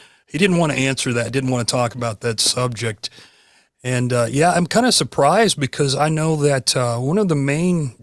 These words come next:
J F K biographers actually thinks that Israel is the ones who took out J F K because he wanted them to get rid of their,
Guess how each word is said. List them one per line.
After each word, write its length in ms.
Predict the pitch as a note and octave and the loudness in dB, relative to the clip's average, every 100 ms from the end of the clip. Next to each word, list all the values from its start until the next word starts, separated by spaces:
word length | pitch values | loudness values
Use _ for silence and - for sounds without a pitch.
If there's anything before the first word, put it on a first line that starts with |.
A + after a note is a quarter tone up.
| A#2+ | -6
J 240 | C#3 F3 | 0 2
F 180 | F#3 - | 2 0
K 380 | - C#3+ C#3 C3 | -2 0 0 -2
biographers 1040 | C3 B2 A2+ E3+ G#3 D3 - G3+ G#2+ - | 0 0 2 2 2 -4 -6 -6 -2 0
actually 400 | B2 C#3 - C3 | 0 -2 -2 -4
thinks 440 | G2+ C3 E3+ - - | -4 -4 0 0 0
that 260 | A#2+ G#2+ | -2 -4
Israel 600 | B2 D3 C3+ C3 B2 A#2+ - _ _ | -4 -2 0 0 -2 -4 -10 _ _
is 160 | C3+ B2+ | -2 -2
the 80 | B2 | 0
ones 360 | B2+ C3 A#2 | -2 -2 -2
who 220 | B2+ A#2 A#2 - | -4 -6 -10 -8
took 200 | - - | -6 -2
out 460 | A2+ D3+ C#3+ - - _ _ _ _ _ _ | 0 0 -2 -4 -12 _ _ _ _ _ _
J 220 | - A#2+ B2 | -6 -2 -2
F 140 | A2+ | -2
K 480 | - D3 F3 F#2 - _ | -2 -2 -2 -6 -12 _
because 340 | A#2+ - B2+ - | -12 -4 0 0
he 220 | C3 C3 | -2 -2
wanted 280 | B2 B2+ A#2+ | -2 -2 -2
them 200 | B2+ B2+ | -2 -2
to 220 | - A#2+ | -4 -4
get 160 | B2 | -2
rid 160 | A#2+ B2+ | -2 -2
of 80 | A#2+ | -2
their, 160 | A#2+ | -6